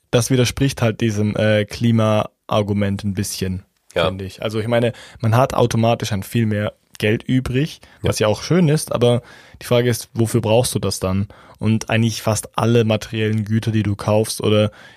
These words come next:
Speaker 1: auch Unternehmungen, die du machst, tragen irgendwie positiv zu deinem, äh, ökologischen Fußabdruck bei.
Speaker 2: Ja, was ich dich auch mal fragen wollte,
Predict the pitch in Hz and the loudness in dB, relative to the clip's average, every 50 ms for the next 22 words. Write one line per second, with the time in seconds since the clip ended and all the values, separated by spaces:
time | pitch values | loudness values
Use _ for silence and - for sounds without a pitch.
0 | - - _ - - 110 - 110 113 107 107 107 110 113 117 110 107 104 107 107 | -20 -20 _ 0 0 0 2 2 0 0 2 2 2 4 4 4 2 2 0 0
1 | 104 104 101 98 104 101 101 104 110 110 - - - _ - _ - - 107 104 | 0 -2 -2 0 0 0 2 2 0 0 -2 -6 -8 _ -10 _ -8 -2 0 0
2 | 104 107 - - 117 117 113 110 107 98 95 101 104 104 104 104 - - _ _ | 0 0 -2 0 0 0 2 2 0 -2 -2 -2 0 2 2 0 0 -4 _ _
3 | _ _ - _ _ - - - _ _ _ _ _ _ - - 123 117 101 110 | _ _ -20 _ _ -20 -20 -20 _ _ _ _ _ _ 0 2 2 2 2 -2
4 | 101 - - 107 107 110 - - - - 101 107 104 104 104 107 104 101 101 101 | -6 -4 -2 0 0 0 -2 -2 -6 -2 0 2 2 4 4 2 2 2 2 2
5 | 98 98 101 101 98 - - - - - _ _ _ _ _ _ _ 104 - - | 2 2 2 0 0 -4 -8 -20 -20 -20 _ _ _ _ _ _ _ -8 -2 0
6 | 101 98 101 101 98 - - 104 101 - _ - - - 113 - - 101 - - | 0 2 2 0 0 0 0 0 0 -2 _ -10 -4 -4 -4 -2 -2 -4 -2 -4
7 | 101 98 - - 101 101 101 98 90 - - - _ _ _ _ - 92 78 78 | -6 -6 -2 0 2 2 2 2 0 -4 -10 -18 _ _ _ _ 0 0 0 0
8 | - - - _ _ - - - - - _ _ - 90 - 107 95 - 104 90 | 0 -4 -20 _ _ -20 -20 -20 -20 -20 _ _ -2 -2 -2 -4 -4 -4 -4 0
9 | - 98 87 - 92 90 82 - - - 80 85 98 110 113 98 80 76 73 71 | 0 0 0 2 2 0 0 0 -2 0 2 2 2 2 0 -2 -2 0 2 2
10 | 76 76 71 - 101 117 139 147 | 2 2 0 -2 -2 -2 -2 -4